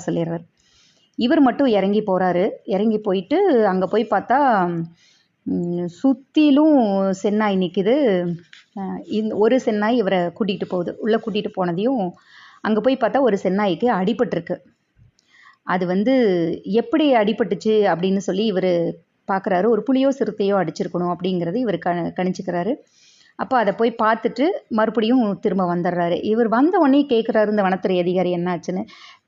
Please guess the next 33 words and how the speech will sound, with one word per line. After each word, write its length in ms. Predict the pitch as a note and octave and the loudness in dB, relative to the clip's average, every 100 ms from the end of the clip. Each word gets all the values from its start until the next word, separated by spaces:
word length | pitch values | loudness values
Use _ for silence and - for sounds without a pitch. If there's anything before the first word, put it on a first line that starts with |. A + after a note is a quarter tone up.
| - | -8
அ, 300 | F3+ E3 D#3+ - | -4 -4 -6 -10
"ஒரு 280 | - F3+ F3+ F3+ | -6 -2 -2 0
சென்னாய் 380 | G3+ C4 C#4 B3 | 2 4 4 2
அடிபட்டுருச்சு, 880 | F3+ A3 B3 F#3+ F#3+ G#3+ G#3 F3 E3+ _ _ _ _ _ _ _ _ _ _ - | 2 0 0 -2 -2 0 0 0 -6 _ _ _ _ _ _ _ _ _ _ -6
அப்போ 420 | G#3+ A3 B3 A3+ | -4 0 2 4
அதை 240 | F#3 G#3 B3 | 2 2 4
வந்து 260 | A#3+ B3 | 4 4
இது 120 | C#4+ A#3 | 4 2
கூட்டிட்டு 300 | B3+ A#3 G#3 | 0 2 2
போய் 180 | G#3+ | 0
காமிக்குது 420 | G#3+ F#3 G3 G3 F#3 | 0 0 0 0 0
எப்படி 320 | F3 F#3+ G#3+ | 0 0 0
இருக்குதுங்கிறதுக்காக. 920 | - F#3 F#3 F3+ F#3 E3 D#3+ F3 E3 - - - | 0 0 0 -2 -2 -2 0 0 0 -4 -14 -4
அநேகமா 240 | E3+ A#3 | 0 2
அது 320 | D4+ F#4 A3+ G#3+ | 4 4 2 2
தலைவனா 440 | G3 A3 A#3+ A#3 | 2 2 2 2
இருக்கணும், 400 | G3 G3 F#3+ A#3+ | 2 0 0 -2
ஆனா 300 | - A3 B3+ | -2 2 4
அது 180 | G#3 G#3 | 4 4
இனிமேல் 300 | A#3+ B3+ C4+ | 6 6 4
தலைவனா 300 | A#3+ G3+ G3+ | 2 2 2
இருக்க 200 | F#3+ F#3+ | 0 0
முடியாது. 320 | F#3 F3+ F#3 | 0 0 0
அடுத்த 300 | - G3 A3 | 0 -2 0
தலைவன் 540 | A3 G3 F#3 G#3 G3+ E3 - _ | 0 0 0 0 -2 -4 -10 _
இந்த 220 | - G3 G3+ | -2 -2 0
கூட்டிட்டு 240 | D4+ C#4+ A3 | 2 2 0
போச்சுல 200 | G#3 G3 | -2 0
என்ன 240 | F#3 F3+ | 0 0
அந்த 220 | E3+ F#3 F#3 | 0 -2 0
சென்னாய் 320 | F3+ F3+ F3 | 0 0 0
தான்" 200 | F3+ F3 | 0 -2
அப்படின்னதையும், 600 | E3 E3+ D#3+ F#3 A3 | -2 -2 0 0 -2